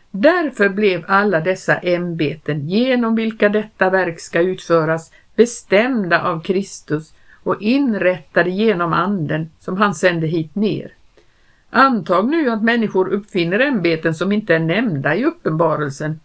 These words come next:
och uppsätter i församlingen en orden av påvar och kardinaler,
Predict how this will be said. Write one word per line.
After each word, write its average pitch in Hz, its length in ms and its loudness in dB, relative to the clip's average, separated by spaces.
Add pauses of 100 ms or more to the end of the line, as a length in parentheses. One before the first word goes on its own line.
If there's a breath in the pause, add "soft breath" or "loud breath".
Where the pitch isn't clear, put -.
(100)
och 202 200 -4
uppsätter 175 580 -2
i 175 80 0
församlingen 180 600 -2
en 175 220 -4
orden 156 540 0
av 160 220 -2
påvar 190 640 2
och 165 100 -4
kardinaler, 190 920 0